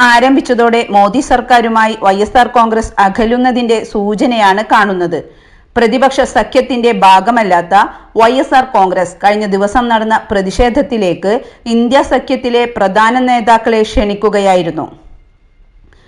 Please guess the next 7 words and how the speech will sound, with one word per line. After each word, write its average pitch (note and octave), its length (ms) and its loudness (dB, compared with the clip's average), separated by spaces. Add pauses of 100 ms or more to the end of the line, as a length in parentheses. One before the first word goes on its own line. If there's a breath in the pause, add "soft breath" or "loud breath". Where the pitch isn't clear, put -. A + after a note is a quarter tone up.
(420 soft breath)
കോൺഗ്രസ് C#4+ 420 2
അധ്യക്ഷൻ C#4 480 -2 (120)
മല്ലികാർജുൻ C4 600 0
ഖാർഗെയും A3+ 560 0
ക്ഷണമുണ്ടായിരുന്നെങ്കിലും A3 1160 0 (100)
അദ്ദേഹം G#3+ 420 0
വിട്ടുനിന്നു. F#3+ 540 -2